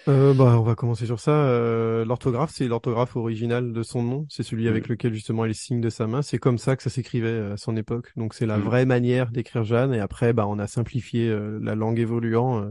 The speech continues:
Speaker 1: on a simplifié, on a supprimé le H. Mais nous, on a voulu, comme le titre de l'album, en fait, visuellement, c'est sa signature manuscrite, bah, c'était logique de faire Jeanne. Euh, le choix d'un album, bah, moi, c'est très logique et c'est très simple. C'est que c'est une, euh,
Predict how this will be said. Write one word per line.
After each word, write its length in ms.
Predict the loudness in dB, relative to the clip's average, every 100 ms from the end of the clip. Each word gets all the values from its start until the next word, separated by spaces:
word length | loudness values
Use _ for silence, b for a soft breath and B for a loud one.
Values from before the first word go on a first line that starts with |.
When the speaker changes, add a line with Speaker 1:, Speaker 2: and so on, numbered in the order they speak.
| -6
Speaker 1:
on 100 | -6
a 80 | -6
simplifié, 460 | -4 -6 -6 -4 -2
on 100 | -2
a 60 |
supprimé 360 | -4 -6 0 2
le 120 | 2
H. 300 | -2 -6 -16 _
Mais 100 | 0
nous, 140 | 4
on 100 | 4
a 80 | 4
voulu, 280 | 2 0 0 b b b b b
comme 240 | 4 8 8
le 180 | 6
titre 340 | 4 -2 -2 2
de 80 | 4
l'album, 340 | 4 2 0
en 80 | 0
fait, 260 | -2 -4
visuellement, 600 | -6 -4 0 4 4 4
c'est 160 | 2 -2
sa 100 | -4
signature 440 | -2 -2 -2 -2
manuscrite, 540 | -2 -2 -2 -4 -4 -10
bah, 380 | -10 -6 -4 -4
c'était 240 | -6 -6 -6
logique 360 | -6 -10 -12
de 80 | -14
faire 220 | -8 -8
Jeanne. 460 | -4 -2 -2 -4 -8 b b b b b b _ 2
Euh, 260 | 4 6 6
le 80 |
choix 160 | 4 4
d'un 120 | 4
album, 280 | 6 4 4
bah, 120 | 4
moi, 100 | 4
c'est 100 | 0
très 220 | -2 2 4
logique 380 | 2 0 -4
et 40 | -6
c'est 140 | -8
très 160 | -4 -2
simple. 320 | 0 -2 -2
C'est 160 | -4 -4
que 140 | -2
c'est 260 | -2 2 2
une, 120 | 2
euh, 500 | 2 2 0 -2 -4